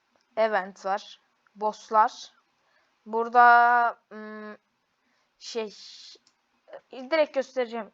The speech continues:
edit bölgeleri. E, Hestia coin kasmak için. Bu da serverların en iyi, en iyileri. Daha demin baktık. Şimdi ilk arenaya gidelim.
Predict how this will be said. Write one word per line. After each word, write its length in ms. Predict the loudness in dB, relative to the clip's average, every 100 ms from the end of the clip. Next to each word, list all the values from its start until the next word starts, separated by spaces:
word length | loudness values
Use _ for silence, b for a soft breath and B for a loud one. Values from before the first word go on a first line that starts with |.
| -8
edit 340 | -8 -8 _
bölgeleri. 560 | -12 -10 -8 -6 -6 -8 b b _
E, 220 | -10 -8 -8
Hestia 380 | -12 _ -8 -8
coin 220 | -10 -8
kasmak 400 | -8 -8 -10 -14
için. 300 | -14 -16 -18 _ _
Bu 80 | 0
da 80 | 2
serverların 480 | 4 2 2 0 0
en 140 | -6
iyi, 320 | -8 -6 -8 -10 -12
en 180 | -12
iyileri. 340 | -10 -8 -6 -4
Daha 200 | -4 -4
demin 240 | -10 -8
baktık. 400 | -10 -10 -20 -20 _ _ _
Şimdi 260 | -8 -6 -4
ilk 180 | 0 8
arenaya 420 | 8 8 0 -6
gidelim. 360 | -6 -6 -8